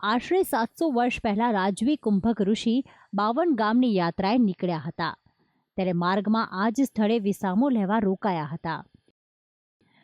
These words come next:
પરંતુ આ પવિત્ર ભૂમિ પર સમય વિતાવતી વખતે તેમને એક અલૌકિક ભાસ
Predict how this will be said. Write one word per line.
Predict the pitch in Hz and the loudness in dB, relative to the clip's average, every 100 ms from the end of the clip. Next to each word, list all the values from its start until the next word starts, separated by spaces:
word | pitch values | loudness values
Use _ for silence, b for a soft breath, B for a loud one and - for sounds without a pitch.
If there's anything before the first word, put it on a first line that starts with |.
| b _ | b _
પરંતુ | 269 320 392 370 | 0 0 2 0
આ | - | 2
પવિત્ર | 254 285 339 330 | 0 0 0 0
ભૂમિ | 247 247 269 | 2 4 2
પર | 277 302 | 2 0
સમય | - 226 226 | 0 0 2
વિતાવતી | 202 202 190 202 220 | 0 0 -2 0 -2
વખતે | 180 170 269 262 190 - | -2 -2 -2 -2 -4 -6
તેમને | - 214 247 254 240 | -2 2 2 2 -2
એક | 233 285 - | -2 -4 -2
અલૌકિક | 208 202 226 370 254 180 | 0 2 2 0 -2 -4
ભાસ | 165 165 | -4 -6